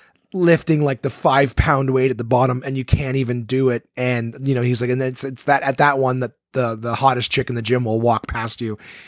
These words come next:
and you're struggling <laughs> to lift the five pound weight, which I thought was a funny visual. But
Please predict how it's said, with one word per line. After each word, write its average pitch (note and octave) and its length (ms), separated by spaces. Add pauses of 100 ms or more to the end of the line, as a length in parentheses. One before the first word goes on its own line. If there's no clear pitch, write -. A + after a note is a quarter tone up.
and A#2+ 120
you're B2+ 140
struggling C3 560
<laughs> - 0
to - 160
lift - 320
the C#3 80
five C3 320
pound B2 220
weight, B2 120
which D3 140
I D#3+ 60
thought F3 200
was C#3+ 120
a C#3 40
funny B2 300
visual. G#2+ 480 (640)
But B2+ 300